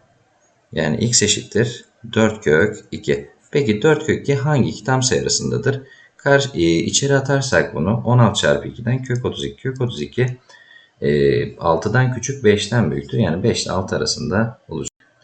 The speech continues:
Kenar uzunlukları altı desimetre ve dokuz desimetre olan bir karton eş dikdörtgensel bölgelere ayrılarak her bölgeye aşağıdaki gibi bir adet kareköklü ifade yazılmıştır. Yazılan ifadelerden değeri altı ile yedi arasında olan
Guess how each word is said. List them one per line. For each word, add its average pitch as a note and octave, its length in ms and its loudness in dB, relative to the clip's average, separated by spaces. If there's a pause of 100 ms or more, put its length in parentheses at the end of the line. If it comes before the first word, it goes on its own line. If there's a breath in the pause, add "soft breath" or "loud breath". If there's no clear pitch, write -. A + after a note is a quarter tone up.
(400 soft breath)
Kenar G2 200 2
uzunlukları A#2 520 4
altı C#2+ 340 -2
desimetre D#2 460 -2
ve C#2 100 0
dokuz - 220 -6
desimetre G#2+ 420 0
olan D#2 260 0
bir G2 120 -2
karton G2 400 -2
eş G2 220 -2
dikdörtgensel G2 720 -2
bölgelere D#2 400 0
ayrılarak D2 640 -4
her A#2+ 220 2
bölgeye C#2+ 320 2
aşağıdaki F#2 380 -4
gibi C#2+ 180 -8
bir G2 80 0
adet - 300 -2
kareköklü G#2 460 -4
ifade G2 300 -6
yazılmıştır. F#2 600 -4 (380 loud breath)
Yazılan E2+ 340 2
ifadelerden E2+ 760 0
değeri D2+ 280 0
altı D2 340 -4
ile F2+ 180 0
yedi D2+ 260 -2
arasında - 460 -4
olan C#2 340 -6